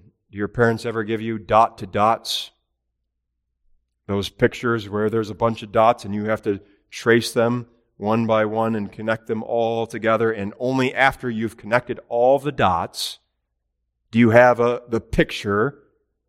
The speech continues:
made plain that you can see what the drawing was. Well, it's good for us to connect the dots, to go from dot to dot to dot.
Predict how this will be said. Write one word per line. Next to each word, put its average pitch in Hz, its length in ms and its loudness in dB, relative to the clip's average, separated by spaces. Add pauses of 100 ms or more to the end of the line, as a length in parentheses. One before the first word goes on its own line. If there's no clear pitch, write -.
(140)
made 120 280 4
plain 123 360 2
that 104 120 -4
you 110 140 -8
can 113 220 -6
see 123 580 0
what 113 320 2 (1120)
the 107 100 -6
drawing 117 500 4
was. 85 540 -12 (2250)
Well, 104 100 -4
it's - 140 -8
good 127 260 0
for 131 220 -4
us 110 360 2
to 104 220 -10
connect - 640 -2
the 110 80 -8
dots, 101 460 0
to 113 120 -14
go 113 200 -4
from 101 240 -12
dot 117 320 2
to 113 80 -12
dot 110 360 -2
to 104 80 -16
dot. 98 640 -2